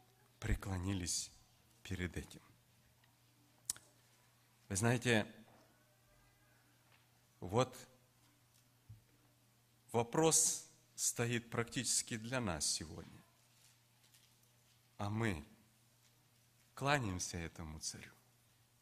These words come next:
Вот мудрецы, увидев вот этот контраст, что они ожидали и с чем они столкнулись, они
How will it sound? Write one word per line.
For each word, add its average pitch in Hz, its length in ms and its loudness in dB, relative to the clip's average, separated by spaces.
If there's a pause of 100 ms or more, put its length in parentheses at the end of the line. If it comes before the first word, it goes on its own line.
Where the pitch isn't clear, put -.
(1000)
Вот 95 200 -4
мудрецы, 120 680 2 (460)
увидев 101 520 2 (400)
вот 98 260 2
этот 113 280 4
контраст, 127 680 10
что - 260 2
они 92 220 6
ожидали 92 560 6
и 82 80 2
с - 160 6
чем 95 300 4
они 87 260 4
столкнулись, 95 920 0 (840)
они 95 580 6